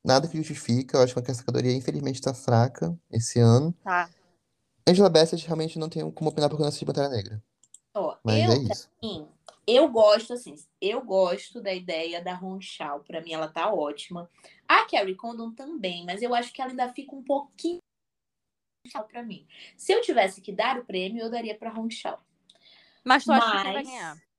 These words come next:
Speaker 3: eu acho que a Angela Bassett vai levar. Porque, tipo assim, tem toda a questão também de que, assim, e-,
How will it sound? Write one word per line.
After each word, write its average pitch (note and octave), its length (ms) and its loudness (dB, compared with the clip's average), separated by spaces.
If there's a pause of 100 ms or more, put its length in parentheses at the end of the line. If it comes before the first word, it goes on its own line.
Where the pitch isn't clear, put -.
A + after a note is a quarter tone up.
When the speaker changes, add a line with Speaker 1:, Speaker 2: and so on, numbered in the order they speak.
(380)
Speaker 3:
eu F#4+ 220 2
acho A3+ 280 -2
que C#4+ 100 -12
a A#3+ 100 -8
Angela A#3+ 300 -6
Bassett A3 400 -8
vai A3 120 -4
levar. G#3+ 340 -8 (1400)
Porque, F4+ 300 -2
tipo - 240 -2
assim, C#4+ 360 -2
tem C4 160 -10
toda C#4+ 220 -2
a D4 40 -2
questão F#3 360 -8
também F3 280 -8
de F3+ 80 -14
que, A3 100 -8
assim, A3+ 340 -10
e-, - 160 -10